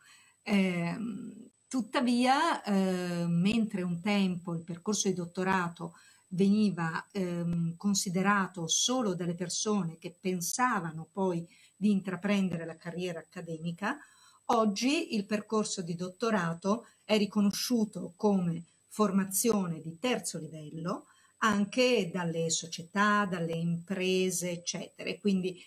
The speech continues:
eh, come vi ha anche mostrato Edoardo, eh, quello che si fa durante questi tre anni è, eh, qualcosa di più, eh, rispetto a quello che si può fare tre anni in un'azienda, dove ci si specializza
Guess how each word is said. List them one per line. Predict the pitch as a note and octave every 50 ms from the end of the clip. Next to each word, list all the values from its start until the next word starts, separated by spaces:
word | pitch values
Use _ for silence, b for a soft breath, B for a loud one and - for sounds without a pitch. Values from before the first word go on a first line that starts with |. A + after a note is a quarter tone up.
| B B B B B
eh, | - G3 F#3+ F3+ E3+ E3+ E3+ E3 E3+ - - - - - - -
come | - - G3+ G3 F#3+ F#3 F#3 F3 E3+ E3 E3 E3 D#3+ E3 E3 E3 D#3
vi | D#3 E3
ha | E3+
anche | E3+ E3+ E3+ E3+ -
mostrato | E3+ E3 E3+ E3 - - E3+ F3 F3 E3+ E3+ - E3+ E3 D#3+ D#3+ B B B B B _
Edoardo, | F#3 F#3 E3+ F3 E3+ D#3+ E3 E3+ F3+ G3 G3 F3 F3 F#3+ F#3+ F#3+ G3 G3 F#3+ F#3+
eh, | - F#3+ E3+ E3+ E3+ E3+ E3 -
quello | - G3+ G3 F3+ F3+ F#3
che | F3+ - F3+
si | - - F3+
fa | E3+ - - F#3 F3+ F3+
durante | F3+ F3 E3+ E3+ E3+ E3+ E3+ E3+ E3 E3+ E3
questi | - F3 E3+ E3+ - E3+ E3+
tre | - E3+ E3 E3
anni | E3+ E3+ E3+ F3 F#3 F#3+ F#3+ F#3+ G3 G3+ G#3 G3 B B B B B B B _ _
è, | - F#3+ F#3+ F#3+ G3+ G#3 G3 - -
eh, | G#3+ F#3+ F3+ F3 F3 E3+ E3+ E3+ E3+ E3+ E3+ -
qualcosa | _ G#3+ G#3 G3 - - G#3 G3 G3 G3
di | E3+ E3+ E3+
più, | - - B3 A#3 - - - _ B B B B B B _
eh, | _ - G3+ F#3+
rispetto | F#3 F#3 F3+ - - - G3 F#3 F#3 - - F#3+
a | F#3
quello | - - G3 G3 F#3+ F#3+ G3
che | G3 - F#3+
si | - - - -
può | - F3+ F3
fare | - - G3 F#3 F#3+ F#3+ F3+ F#3+ F#3+ F#3 F#3 -
tre | - G#3 F#3+ F3+
anni | F3 F3 F3 F3 F3 F3 F3 F3+ F3+
in | F3
un'azienda, | F3 F3 F3 E3+ E3+ E3 - F#3 F3+ E3+ E3 E3 D#3+ - - -
dove | E3 E3+ E3+ E3+
ci | E3+ - F3
si | E3 - F#3+
specializza | - - - - G3 F#3 - - G#3+ G3+ G3+ G3+ F#3 E3+ E3+ E3+ E3+ G3 A3+ C#4+